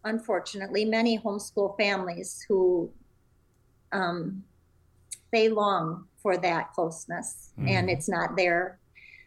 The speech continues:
Speaker 1: So I really have to give the glory to God, because there, I, we made, we made <laughs> so many mistakes, and it could have so
Speaker 2: <laughs>
Speaker 1: easily have backfired on us. But, um, prayer,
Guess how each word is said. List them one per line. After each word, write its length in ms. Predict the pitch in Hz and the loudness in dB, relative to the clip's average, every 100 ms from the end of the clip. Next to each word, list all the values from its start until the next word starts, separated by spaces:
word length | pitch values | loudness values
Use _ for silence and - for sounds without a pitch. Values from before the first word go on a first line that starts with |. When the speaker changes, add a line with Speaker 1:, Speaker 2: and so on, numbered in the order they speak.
| - | -12
Speaker 1:
So 460 | - 233 214 214 - - _ _ _ - - _ | 0 4 4 4 2 -4 _ _ _ -18 -18 _
I 240 | 214 220 226 | -2 2 2
really 300 | 208 208 202 | 2 -2 -2
have 220 | 196 190 | -4 -6
to 80 | 185 | -6
give 220 | 185 165 | -4 -4
the 60 | 170 | -4
glory 280 | 170 175 | 0 0
to 80 | 170 | -2
God, 360 | - 175 160 160 - _ | -2 -2 -2 -6 -12 _
because 500 | - 185 196 175 170 - | -6 -2 0 0 -2 -2
there, 240 | 208 208 | 2 2
I, 100 | 208 220 | 2 2
we 220 | 285 302 | 0 0
made, 240 | 202 185 - | -2 -4 0
we 140 | 392 440 | 2 4
made 320 | 269 208 226 | 2 0 -4
<laughs> 0 | |
so 380 | - - 247 233 | -6 0 2 2
many 240 | 220 190 190 | 0 -2 -6
mistakes, 720 | 185 185 - 175 175 - - - - - | -8 -10 -4 -4 -4 -6 -12 -14 -10 -2
and 140 | 262 | 2
it 180 | 285 139 | 2 2
could 120 | 359 | 2
have 100 | 262 | 2
so 540 | 110 - 104 277 269 269 | 0 -4 2 4 2 2
Speaker 2:
<laughs> 20 | |
Speaker 1:
easily 380 | 294 247 233 214 | 0 0 0 2
have 160 | 196 | 2
backfired 580 | 190 180 - 196 175 175 | 0 -2 -2 -4 -2 -4
on 200 | 170 170 | -6 -6
us. 240 | 160 - - - - _ _ - | -8 -10 -14 -20 -20 _ _ -2
But, 280 | 214 202 - | 0 0 -2
um, 280 | 196 185 233 | -4 -6 -4
prayer, 500 | 240 214 196 240 | 0 2 0 -4